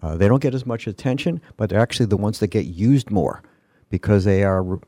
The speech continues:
bite-sized. They're ready for the classroom. Uh, so I pay attention to them. Also, I've made a lot of short-form documentaries. Uh, they're a lot of fun. They're, they're harder in some ways because you have to be much tighter.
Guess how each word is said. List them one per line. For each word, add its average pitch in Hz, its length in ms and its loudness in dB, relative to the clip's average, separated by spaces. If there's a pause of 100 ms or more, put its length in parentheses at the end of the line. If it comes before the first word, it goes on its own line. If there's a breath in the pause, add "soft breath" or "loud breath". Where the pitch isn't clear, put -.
(140)
bite-sized. 101 580 -4
They're 80 80 -4
ready 92 240 0
for 98 140 -4
the 95 80 -2
classroom. 92 640 -6 (380 soft breath)
Uh, - 140 -6
so 87 220 -2
I 127 140 2
pay 131 180 0
attention 85 420 -6
to - 140 -10
them. 95 200 -2
Also, 107 240 0
I've 95 60 0
made 107 180 2
a 117 40 0
lot 85 160 -2
of 80 80 -6
short-form 85 460 -8
documentaries. 87 720 -4 (420 loud breath)
Uh, 80 300 -2
they're 82 220 0
a 80 80 -2
lot 90 180 0
of 101 80 -4
fun. 120 340 -2
They're, 82 220 -4 (220)
they're 76 200 -6
harder 117 440 4
in 104 100 -2
some 104 260 0
ways 107 220 4
because 90 260 -4
you 85 60 -4
have 87 120 -4
to 85 80 -4
be 78 60 -12
much - 300 -6
tighter. 131 420 2